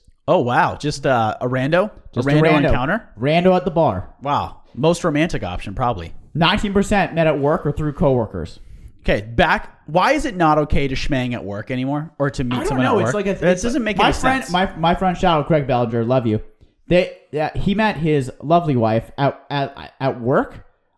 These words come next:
Speaker 2: I believe, and they had to, like, keep it secret for a while.
Speaker 1: It doesn't make any sense. I know tons of people that met at work. Why
Speaker 2: But,
Speaker 1: do
Speaker 2: like,
Speaker 1: you have
Speaker 2: you
Speaker 1: to
Speaker 2: have
Speaker 1: keep
Speaker 2: to,
Speaker 1: it secret
Speaker 2: it's, like,
Speaker 1: now?
Speaker 2: a thing you have to keep secret. Not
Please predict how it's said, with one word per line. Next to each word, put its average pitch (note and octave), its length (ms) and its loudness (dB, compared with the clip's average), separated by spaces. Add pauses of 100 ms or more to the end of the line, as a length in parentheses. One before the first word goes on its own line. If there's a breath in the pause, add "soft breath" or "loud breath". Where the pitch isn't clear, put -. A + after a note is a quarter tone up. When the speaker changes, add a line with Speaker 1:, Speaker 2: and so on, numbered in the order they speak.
Speaker 2:
I D#3 120 2
believe, G#3 320 2
and D#3+ 180 -4
they E3+ 60 0
had G3+ 120 0
to, F#3+ 40 -6
like, G3 160 -2
keep G3 180 -4
it - 80 -4
secret - 440 -6
for B2 100 -2
a G#2+ 60 0
while. A2 520 -2
Speaker 1:
It D3 40 -10
doesn't G#3+ 240 -2
make G#3 160 -2
any D#3 140 2
sense. B2 440 -2
I C#3 120 -2
know F3 200 0
tons E3+ 340 0
of D3 80 -6
people D3 180 -6
that A2 120 -2
met A#2+ 140 -6
at - 100 -10
work. G#2 280 -6
Why D3+ 280 2
Speaker 2:
But, F3+ 60 4
Speaker 1:
do - 20 6
Speaker 2:
like, F3+ 140 2
Speaker 1:
you E3+ 60 2
have G3+ 40 4
Speaker 2:
you G3+ 60 6
Speaker 1:
to G3 40 0
Speaker 2:
have - 60 -6
Speaker 1:
keep F3 120 2
Speaker 2:
to, D#3 40 -2
Speaker 1:
it - 60 -6
secret F3+ 260 0
Speaker 2:
it's, F3+ 80 -2
like, E3+ 80 0
Speaker 1:
now? - 60 -8
Speaker 2:
a - 20 0
thing G3 180 2
you F3 120 2
have E3 100 0
to E3 80 -6
keep - 240 -6
secret. - 480 -6 (260)
Not C#3+ 160 2